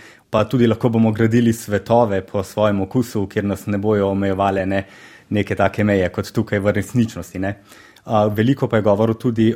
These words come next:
o nekaterih vodilnih podjetjih, ki danes milijarde vlagajo v razvoj te tehnologije, saj prav v njej vidijo njeno prihodnost, ne.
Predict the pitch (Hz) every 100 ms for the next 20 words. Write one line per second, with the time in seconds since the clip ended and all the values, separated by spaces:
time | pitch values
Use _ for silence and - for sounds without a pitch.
0 | - 107 104 101 - 101 107 104 113 110
1 | 113 107 135 120 - 104 95 95 139 131
2 | - 110 101 101 107 - - - - 113
3 | 101 110 113 101 92 95 95 101 95 95
4 | 98 98 95 104 98 - 101 101 110 120
5 | 110 - 101 - 110 104 104 107 104 104
6 | 101 98 92 92 - - - - 104 101
7 | 101 - 104 101 90 - 92